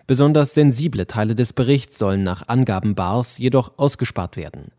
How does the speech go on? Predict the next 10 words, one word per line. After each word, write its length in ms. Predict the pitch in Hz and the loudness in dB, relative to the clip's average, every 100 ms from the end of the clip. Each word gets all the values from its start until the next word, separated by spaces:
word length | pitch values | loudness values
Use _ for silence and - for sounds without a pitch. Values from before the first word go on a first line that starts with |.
| _ | _
etwa 440 | 127 120 117 127 | -4 0 2 2
wenn 180 | 117 98 | 2 -2
geheime 380 | 92 98 104 120 | -2 -2 0 0
Quellen 500 | - 131 131 123 95 | 2 4 6 4 0
oder 240 | - 95 | -4 0
Methoden 540 | 113 127 - 147 139 123 | 2 2 4 4 6 2
der 100 | 117 | 2
Ermittler 520 | 131 131 - 110 104 | 2 2 2 -2 -2
offenbart 500 | 127 - 135 131 - | -4 -2 -2 -2 -6
würden. 260 | - - | -12 -14